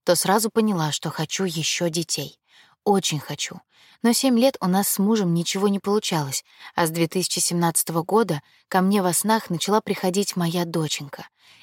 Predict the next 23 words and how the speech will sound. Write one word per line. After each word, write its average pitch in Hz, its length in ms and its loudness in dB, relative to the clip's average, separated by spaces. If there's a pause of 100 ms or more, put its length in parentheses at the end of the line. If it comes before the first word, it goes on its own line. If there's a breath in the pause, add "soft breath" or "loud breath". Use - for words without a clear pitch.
И 190 180 2
один 185 420 2
такой 160 360 0
сон 214 360 0 (140)
изменил 170 640 2 (220)
всю 196 480 0 (200)
мою 160 260 0
дальнейшую 156 840 -4 (120)
жизнь. 156 500 -6 (520 loud breath)
Однажды 208 500 2
мне 196 200 4
приснилось, 208 680 0
что - 240 0
у 190 40 4
меня 190 260 4
на 180 140 0
коленках 185 580 0
спиной 208 500 2
сидит 190 460 0 (100)
девочка 185 720 -2
с 170 100 -4
двумя 170 340 0
косичками. 165 760 -6